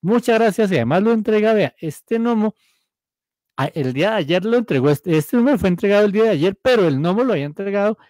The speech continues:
el día dieciséis, a-, el día diez,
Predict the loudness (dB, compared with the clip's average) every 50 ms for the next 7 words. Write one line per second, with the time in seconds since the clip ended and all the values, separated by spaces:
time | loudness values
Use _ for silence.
0 | _ _ _ _ _ -2 0 0 0 -2 -4 -4 0 0 2 2 0 0 -4 -10
1 | _ _ _ _ _ _ _ _ _ _ _ _ _ _ _ _ _ _ _ _
2 | _ _ _ _ _ _ _ _ _ _ _ _ _ _ _ _ _ _ _ _
3 | _ _ _ _ _ _ _ _ -20 -18 -16 -16 -12 -10 -10 -10 -10 -12 -16 -16
4 | -14 -12 -14 -14 -10 -8 -8 -8 -6 -4 -2 -2 -2 0 0 0 -2 0 2 4
5 | 6 6 6 6 6 6 4 4 2 0